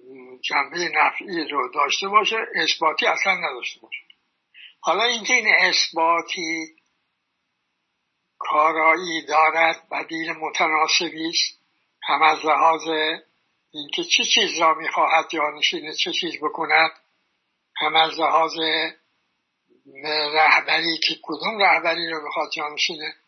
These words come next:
کدام رهبری بکنه، این وضوح نداره. عرض کنم به شما، روشنی، اه، وضوح نداره و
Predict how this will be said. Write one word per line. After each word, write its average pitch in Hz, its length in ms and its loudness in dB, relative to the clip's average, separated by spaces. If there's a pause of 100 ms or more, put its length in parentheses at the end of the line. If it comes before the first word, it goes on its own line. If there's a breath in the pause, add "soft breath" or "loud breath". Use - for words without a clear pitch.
(380)
کدام 165 460 -2
رهبری 165 500 2
بکنه، 156 560 -10
این 165 300 -8 (760)
وضوح 165 460 -4
نداره. 170 760 0 (720)
عرض 156 260 0 (100)
کنم 156 300 -6
به 160 60 -6
شما، 160 580 0 (840 loud breath)
روشنی، 156 720 4
اه، 170 220 0
وضوح 151 440 -4
نداره 156 360 0
و 160 260 -8